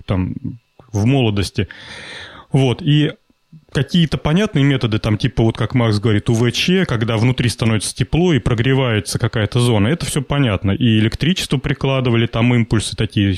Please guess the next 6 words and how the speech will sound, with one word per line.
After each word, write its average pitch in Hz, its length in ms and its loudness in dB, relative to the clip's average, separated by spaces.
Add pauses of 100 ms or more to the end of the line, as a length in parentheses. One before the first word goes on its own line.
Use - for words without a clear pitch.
(120)
довольно-таки 117 540 0
колючие. 117 640 0 (800)
Но 131 520 2 (1000)
один 147 380 2
из, - 260 0
э, 120 520 2